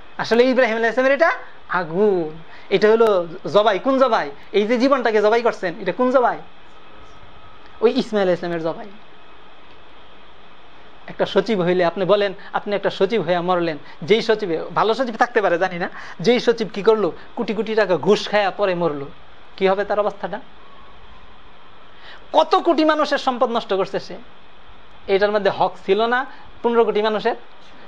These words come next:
হাসরের মাঠে পনেরো কোটি মানুষে তার গুনাহ ওই গা-, লোকের ঘাড়ে চাপাবে না? আরে চাপাবে কি চাপাবে না?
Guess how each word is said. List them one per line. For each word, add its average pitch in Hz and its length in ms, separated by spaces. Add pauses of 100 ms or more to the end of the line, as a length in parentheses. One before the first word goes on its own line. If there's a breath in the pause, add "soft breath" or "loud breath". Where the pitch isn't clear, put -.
হাসরের 208 400
মাঠে 214 260
পনেরো 233 260
কোটি 208 160
মানুষে 220 340
তার 185 200
গুনাহ 202 380
ওই 214 480
গা-, 190 220
লোকের 208 280
ঘাড়ে 170 180
চাপাবে 220 300
না? 240 100 (840 loud breath)
আরে 214 120
চাপাবে 240 340
কি 240 100
চাপাবে 226 280
না? 160 160